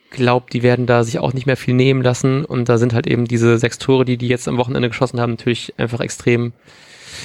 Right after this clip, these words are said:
frustrierend für uns, weil sonst wären wir zumindest mit dem,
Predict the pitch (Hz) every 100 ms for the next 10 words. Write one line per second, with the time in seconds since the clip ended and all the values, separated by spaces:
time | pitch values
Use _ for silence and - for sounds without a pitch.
0 | - - _ _ _ - 170 180 - 175
1 | - - 175 127 120 131 127 123 - 135
2 | 127 127 123 127 123 120